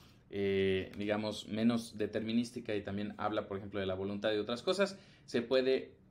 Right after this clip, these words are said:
sintetizar o fundir esto en algo mucho más complejo, ¿no? Entonces,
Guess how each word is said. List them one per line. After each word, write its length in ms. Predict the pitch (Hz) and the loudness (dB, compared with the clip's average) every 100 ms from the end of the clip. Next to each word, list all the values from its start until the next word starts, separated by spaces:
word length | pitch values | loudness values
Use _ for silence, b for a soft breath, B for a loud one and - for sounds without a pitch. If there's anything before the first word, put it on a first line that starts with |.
| - - | -20 -18
sintetizar 760 | - 147 139 123 123 123 131 135 | -6 0 2 2 0 2 4 4
o 60 | |
fundir 600 | 131 127 127 127 139 151 - | 2 0 2 2 2 2 0
esto 320 | 127 131 123 | -2 0 -2
en 120 | 113 | 0
algo 240 | 113 117 | 0 0
mucho 320 | 113 117 117 113 | 0 0 -2 -6
más 160 | 110 | -6
complejo, 560 | - 101 104 107 - 90 - | -6 -4 -2 -2 -4 -12 -12
¿no? 200 | 98 139 151 | -8 -8 -6
Entonces, 320 | 104 117 113 | -4 -4 -4